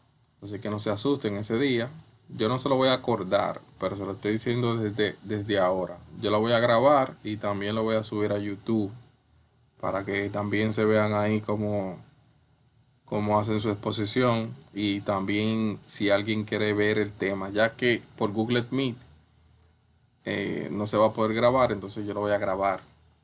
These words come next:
personalmente y lo voy a subir al, al canal de YouTube que ya le,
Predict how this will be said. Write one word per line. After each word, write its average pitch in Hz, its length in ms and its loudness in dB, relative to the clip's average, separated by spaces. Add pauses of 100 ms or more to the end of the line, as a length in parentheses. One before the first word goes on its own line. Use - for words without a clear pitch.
(120)
personalmente 101 840 -6 (760)
y 131 140 -2
lo 156 100 0
voy 117 120 2
a 107 60 2
subir 113 360 0
al, 98 500 0 (460)
al 92 160 -4
canal 98 280 -2
de 101 120 -2
YouTube 107 440 0 (1200)
que 110 160 -6
ya 101 240 6
le, 101 580 0